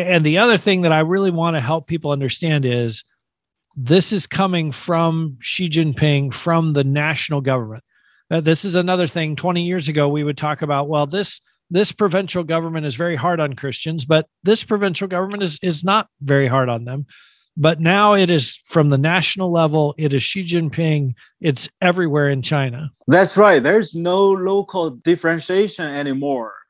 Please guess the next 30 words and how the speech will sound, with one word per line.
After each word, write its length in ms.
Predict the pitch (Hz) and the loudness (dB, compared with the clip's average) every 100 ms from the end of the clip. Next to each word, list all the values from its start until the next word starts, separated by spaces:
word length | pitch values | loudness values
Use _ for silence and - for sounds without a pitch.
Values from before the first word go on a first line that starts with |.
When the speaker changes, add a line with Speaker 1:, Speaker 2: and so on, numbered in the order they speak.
| - | -6
Speaker 2:
And, 360 | 139 135 127 | -2 -2 -2
uh, 120 | 143 | 0
there's 300 | 135 165 - | 2 2 0
no 440 | 156 160 165 170 165 | -4 0 2 4 2
regional 600 | 147 185 196 180 143 123 107 | 2 2 2 -2 -2 -4 -4
differentiation, 1040 | 139 139 131 127 - 147 135 143 127 117 _ - - - | -6 -4 -4 -4 -4 -4 -2 -2 -2 -2 _ -20 -20 -4
like, 280 | 139 131 123 | 2 4 4
uh, 260 | 139 127 - - - | 2 2 0 -8 -8
city 440 | - 170 156 151 | 4 4 6 2
versus 460 | 131 143 139 139 - _ - | 2 -2 -2 -6 -8 _ -12
rural, 640 | 135 160 160 127 110 101 _ - - - | 0 6 6 6 2 -4 _ -20 -20 -6
uh, 320 | 135 135 127 - | 0 2 0 -2
like, 400 | 131 127 120 139 | -4 -4 -8 -8
uh, 120 | 131 | -6
you 180 | 131 135 | -4 -2
know, 60 | |
we 180 | 127 139 | 0 0
knew 220 | 135 139 | 2 2
in 120 | 127 | 2
the 60 | 117 | -2
past. 580 | - 135 120 110 - - - - - | -2 0 0 -2 -8 -14 -20 -20 -6
And 140 | 135 | 2
now 260 | 156 196 190 | 6 6 6
Xi 320 | - - 170 | 2 -6 0
Jinping 500 | 156 147 147 160 143 | 0 0 -4 -4 -2
basically 380 | 147 147 139 131 | -4 -4 -4 -2
make 240 | 147 143 | -2 -2
it 140 | 135 113 | -4 -6
very 480 | 113 156 214 196 | 2 6 8 8
national, 720 | 143 143 143 - 127 117 135 | 8 6 2 -2 -4 -4 -4